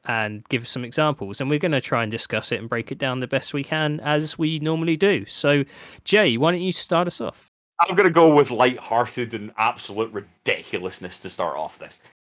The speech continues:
Speaker 2: So
Speaker 1: Okay.
Speaker 2: this, this was something that, um, was, it was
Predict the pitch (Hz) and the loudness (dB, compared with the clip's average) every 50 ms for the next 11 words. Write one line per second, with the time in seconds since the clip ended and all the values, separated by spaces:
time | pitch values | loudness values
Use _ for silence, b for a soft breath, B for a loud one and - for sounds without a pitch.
0 | _ _ - - 156 143 135 131 123 - - _ _ _ _ _ _ _ 160 190 | _ _ 0 2 4 4 4 2 2 -2 -6 _ _ _ _ _ _ _ 0 2
1 | 226 208 - - - 139 165 165 202 190 190 - 170 160 135 - - - - 151 | 2 4 2 -2 -4 -4 -2 -2 0 0 -2 -2 -4 -4 -4 -6 -10 -6 -4 -4
2 | 143 123 - 120 113 110 110 110 - 104 95 110 107 104 98 98 - - 104 98 | -4 -2 -2 -2 -2 -2 -2 -6 -8 -8 -2 0 2 2 4 2 0 0 0 0
3 | 98 98 95 92 101 98 - 104 101 98 92 - - - b b b b b b | 0 -2 -2 -4 -8 -8 -4 -2 -2 -2 -2 -4 -10 -12 b b b b b b
4 | b b b _ - 131 135 - 147 123 - | b b b _ 0 0 0 0 -2 -6 -6